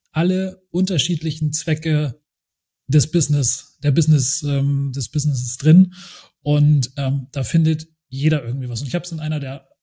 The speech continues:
vorherigen Folgen schon mal gesagt. Und wenn's am Ende so ist, dass man die E-Mail-Vorlagen nicht unbedingt Wort für Wort nutzt,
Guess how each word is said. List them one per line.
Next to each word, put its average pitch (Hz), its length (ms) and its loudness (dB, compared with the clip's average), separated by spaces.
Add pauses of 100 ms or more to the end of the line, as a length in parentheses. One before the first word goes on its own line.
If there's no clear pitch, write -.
(140)
vorherigen 165 680 2
Folgen 151 240 -4
schon 165 160 -4
mal 165 100 -2
gesagt. 143 320 -4
Und 131 140 -2
wenn's 185 360 4 (840)
am 160 120 4
Ende 180 180 4
so 156 140 0
ist, 160 200 -4
dass 143 120 -4
man 151 100 2
die 151 120 -4
E-Mail-Vorlagen 151 1000 -2
nicht 160 280 -2
unbedingt 156 580 -2
Wort 156 260 -2
für 143 180 -4
Wort 139 240 -8
nutzt, - 540 0